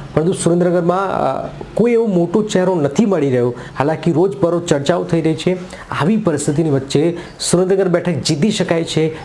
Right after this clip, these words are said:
ત્યાં ઉમેદવાર નથી જાહેર કર્યા અને એટલા જ માટે મુશ્કેલી અહીંયા પણ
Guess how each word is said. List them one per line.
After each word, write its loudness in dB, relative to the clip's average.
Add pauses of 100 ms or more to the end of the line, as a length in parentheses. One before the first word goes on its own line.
(120)
ત્યાં 0
ઉમેદવાર 2
નથી 2
જાહેર 0
કર્યા 0
અને -4
એટલા 0
જ -4
માટે 0
મુશ્કેલી 0
અહીંયા 2
પણ 0